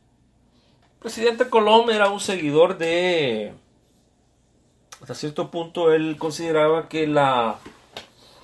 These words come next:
economía y la política de Cuba favoreceri-, favorecían al, al pueblo.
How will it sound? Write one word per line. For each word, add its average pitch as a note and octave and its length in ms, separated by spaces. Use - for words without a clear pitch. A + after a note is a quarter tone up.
economía B2+ 480
y D#3 40
la D#3 120
política D3 480
de D3+ 160
Cuba D3+ 420
favoreceri-, C3+ 680
favorecían C#3 680
al, B2+ 160
al A#2+ 200
pueblo. D#3+ 380